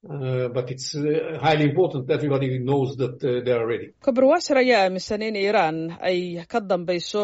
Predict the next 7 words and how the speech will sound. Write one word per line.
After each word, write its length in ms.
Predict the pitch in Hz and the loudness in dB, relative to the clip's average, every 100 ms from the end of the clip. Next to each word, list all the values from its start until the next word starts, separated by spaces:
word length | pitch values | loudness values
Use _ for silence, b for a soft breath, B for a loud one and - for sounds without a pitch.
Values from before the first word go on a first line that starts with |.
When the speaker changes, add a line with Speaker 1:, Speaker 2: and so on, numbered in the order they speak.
| 190 | -2
Speaker 2:
duulaanka 520 | 165 196 202 160 190 | -4 -2 -2 -2 -6
Xamaas 380 | 185 196 190 165 | -6 -2 -2 -2
ee 80 | 165 | -4
Israa'iil. 500 | 180 175 151 185 180 - - | -4 -4 -2 -2 -2 -6 -6
Ilaa 240 | 180 196 | 0 2
iyo 160 | 180 180 | 2 0
hadda, 280 | 208 156 | -2 -2